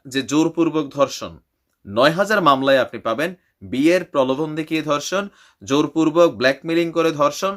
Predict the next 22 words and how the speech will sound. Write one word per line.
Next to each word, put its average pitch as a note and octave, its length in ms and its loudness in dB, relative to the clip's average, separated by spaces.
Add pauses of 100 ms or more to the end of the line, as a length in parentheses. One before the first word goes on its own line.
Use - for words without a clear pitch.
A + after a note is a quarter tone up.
(120)
সময়কাল D3+ 560 0
কত? G#3 360 -4 (320)
ছয় D3 240 4
মাস, F#3 220 0
এক D#3 160 -2
বছর D#3+ 220 -4
থেকে E3+ 220 -4
শুরু D3+ 240 -2
করে F3+ 240 2 (320)
ছয় E3+ 260 4
বছর G3 280 -4
পর্যন্ত F3 300 -6
এই E3 60 -2
ধর্ষণের C#3+ 420 -6
সীমা C#3+ 440 -6 (260)
আপনার A#2 300 -4
বিভিন্ন D#3+ 360 -4
মামলাগুলোতে B2+ 560 0
আমরা B2 140 -4
দেখতে B2+ 340 -4
পাচ্ছি। - 360 -6 (280)
Even D#3+ 260 6